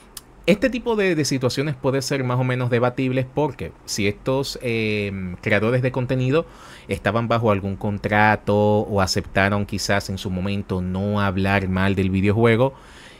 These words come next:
y ellos finalmente hablaron mal del videojuego, pues es, digamos, eh, uno quizás pudiese colocarse un poco en los zapatos de BioWare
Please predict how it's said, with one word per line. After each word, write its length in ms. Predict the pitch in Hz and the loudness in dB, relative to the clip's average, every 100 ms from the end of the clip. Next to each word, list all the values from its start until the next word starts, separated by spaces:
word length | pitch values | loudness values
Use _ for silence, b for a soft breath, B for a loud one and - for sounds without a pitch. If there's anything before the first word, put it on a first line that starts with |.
| B - | B -8
y 140 | 117 | -2
ellos 200 | 127 104 | 0 0
finalmente 480 | - 92 95 107 107 | -4 -4 -2 -2 0
hablaron 300 | 104 107 104 | 2 2 2
mal 220 | 107 110 | 0 0
del 100 | 104 | 0
videojuego, 460 | 104 117 131 131 139 | 0 2 2 0 0
pues 300 | 110 98 - | 0 0 -2
es, 360 | 107 113 - - - - - | -4 -4 -4 -8 -14 -14 -6
digamos, 500 | 113 110 120 95 - 85 | 0 0 0 -4 -8 -12
eh, 300 | 104 98 90 90 123 | -10 -8 -10 -10 -4
uno 320 | 131 160 170 | -2 -2 -2
quizás 300 | 131 147 147 | -4 -2 -2
pudiese 520 | - 117 113 139 135 | -2 -2 0 0 0
colocarse 480 | 123 104 107 104 123 | -2 0 0 -2 -2
un 80 | 107 | -2
poco 220 | 113 117 | -2 -2
en 40 | |
los 100 | 110 | -4
zapatos 360 | 101 92 98 107 | -4 -4 -2 -2
de 120 | 104 | 0
BioWare 440 | 98 101 117 156 | 0 0 0 -4